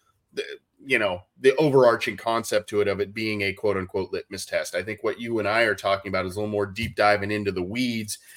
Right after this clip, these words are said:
and potential specific matchups of this offense against this defense, and how that can potentially predict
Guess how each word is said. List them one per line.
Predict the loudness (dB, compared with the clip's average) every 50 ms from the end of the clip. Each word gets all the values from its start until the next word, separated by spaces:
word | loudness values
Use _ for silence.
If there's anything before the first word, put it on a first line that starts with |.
| -20 -20 _ _
and | 0 2 2 4 4 4 4 2 0 -4 -8 _
potential | -10 -10 -4 0 0 0 0 2 0 2 2 4 2 0 -2 -6 _ _ _ _ _ _ _ _
specific | -12 -12 -2 -2 0 4 4 4 4 2 0 2
matchups | 2 4 4 4 4 2 2 0 0 0 -2 2 4
of | 4 4 4
this | 2 -2 -2 -2 -2 0
offense | 0 0 0 0 -2 -2 -2 -4 -6 -6 -6
against | -6 -6 -2 0 0 0 0 -2 -6 -12 -14 -18 _
this | -6 -2 -2 -2 0 -2 -4 -6 -8 _ _ _ _ _ _ -10
defense, | -8 -6 -6 -4 -4 -2 -2 -2 -4 -6 -10 -14 _ _ _ _ _ _ _ _ _ _ -4
and | -2 -2 -2 -4 -2 2
how | 4 6 8 8 8 6 4 2 -2 -4
that | -2 0 0 0 0 -2 -6 _
can | -8 -4 -2 -2 -2 -2 -2 -2 -2 -2 -2 -2 -4 -4 -6 -6 -6 -6 -8 -10 -12 _
potentially | -14 -12 -6 -4 -4 -4 -4 -4 -6 -4 -4 -4 -2 -2 -4 -2 -4 -4 -6 -10 -14 _ _ _ _ _ _ _ _ _ _ _ _ _ _ _ _ _ _
predict | -10 -8 -2 4 6 6 6 6 0 -10 -14